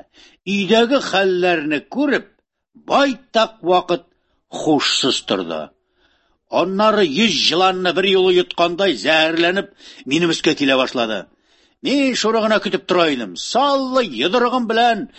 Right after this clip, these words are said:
партийный хатынның яңагына тондырдым. «Ә, — диде ул, тагын да ныграк зәһәрләнеп, — син әле партиягә кул күтәрәсеңме? Күрсәтермен мин сиңа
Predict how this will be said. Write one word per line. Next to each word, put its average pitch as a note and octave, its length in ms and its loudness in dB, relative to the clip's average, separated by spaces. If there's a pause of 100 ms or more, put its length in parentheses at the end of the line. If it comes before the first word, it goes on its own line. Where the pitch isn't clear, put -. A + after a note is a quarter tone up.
(320)
партийный A3+ 680 0
хатынның G#3+ 760 -2 (120)
яңагына E3+ 500 2
тондырдым. A#2 580 -6 (920)
«Ә, — B3+ 1400 2 (160)
диде A2+ 420 2
ул, F2 520 -4
тагын A#2 380 -4
да A2 140 -2
ныграк A2+ 400 -4
зәһәрләнеп, — G#2+ 560 -4 (580)
син C#4 800 0
әле F2 560 -2 (840)
партиягә D#4 920 2
кул C4+ 180 0
күтәрәсеңме? B2 680 -4 (760)
Күрсәтермен C4 1200 0
мин E4+ 240 2
сиңа E4 320 2